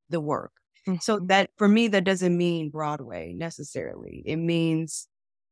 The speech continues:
Speaker 1: all different kinds of art. It means being able to use my tools in different rooms and knowing that I can keep dreaming.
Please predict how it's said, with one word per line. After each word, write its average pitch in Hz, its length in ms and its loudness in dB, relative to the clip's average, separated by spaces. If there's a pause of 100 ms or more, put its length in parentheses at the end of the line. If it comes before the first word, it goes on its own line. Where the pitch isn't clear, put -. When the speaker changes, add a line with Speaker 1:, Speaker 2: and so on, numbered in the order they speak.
(120)
Speaker 1:
all 180 180 8
different 175 320 0
kinds 165 280 -4
of 147 120 -10
art. - 440 -2
It 160 160 -2
means 165 420 0
being 160 300 -2
able 156 280 0
to 165 160 -4
use 156 280 -2
my 147 160 -2
tools 147 720 -6
in 156 160 -2
different 156 360 -6
rooms 135 760 -6 (260)
and 160 240 0
knowing 160 540 2
that 143 260 -2
I 151 180 2
can 139 300 -2
keep - 280 -8
dreaming. - 500 -12